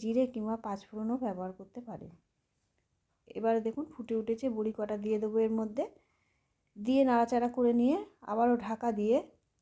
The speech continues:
পাঁচ মিনিট রান্না করে নেবো লো ফ্লেমে। পাঁচ মিনিট পরে ফিরে আসছি, দেখুন পাঁচ মিনিট হয়ে গেছে। এবারে পাঁচ মিনিট পরে ভালো করে নাড়াচাড়া করে নেব। এইভাবে ভালো করে সিদ্ধ করে নিতে হবে, তবে বড়িটা কিন্তু সিদ্ধ হতে একটু সময়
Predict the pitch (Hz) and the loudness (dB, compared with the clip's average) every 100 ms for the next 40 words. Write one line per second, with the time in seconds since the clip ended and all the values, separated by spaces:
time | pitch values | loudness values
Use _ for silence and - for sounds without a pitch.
0 | _ _ _ - 226 - 233 226 226 226 | _ _ _ -8 -8 -4 -4 0 0 0
1 | 233 233 226 226 233 226 220 233 233 285 | 0 0 0 2 2 2 0 -2 -2 -2
2 | - 214 220 220 208 214 214 220 220 214 | -2 -4 -4 -8 -6 -6 -4 -4 -4 -4
3 | - 214 220 254 269 220 220 226 226 233 | -8 -8 -4 -4 -4 -4 -4 -6 -4 0
4 | 220 214 202 254 302 _ _ _ _ _ | 0 0 -4 -4 -6 _ _ _ _ _
5 | _ _ _ _ _ _ _ 262 277 240 | _ _ _ _ _ _ _ 4 8 10
6 | 262 - - _ _ _ _ 226 226 247 | 8 6 -14 _ _ _ _ -4 -4 -2
7 | 247 247 233 247 233 233 220 226 226 214 | -4 0 2 2 2 -2 0 0 0 -2
8 | 214 226 214 214 220 208 202 208 339 _ | -2 -2 -4 -4 -2 -2 -2 -2 -6 _
9 | _ _ _ _ _ _ _ _ _ _ | _ _ _ _ _ _ _ _ _ _
10 | _ _ - 269 269 269 247 240 226 226 | _ _ 2 4 6 4 2 2 4 4
11 | 247 240 240 214 220 233 240 240 240 247 | 2 0 -2 -2 -2 2 2 2 0 0
12 | 240 269 247 226 208 214 226 240 247 240 | 4 4 4 2 2 0 0 -2 -4 -8
13 | 233 220 202 214 214 208 226 240 233 226 | -10 -12 -4 -4 -2 -8 -8 -10 -6 -4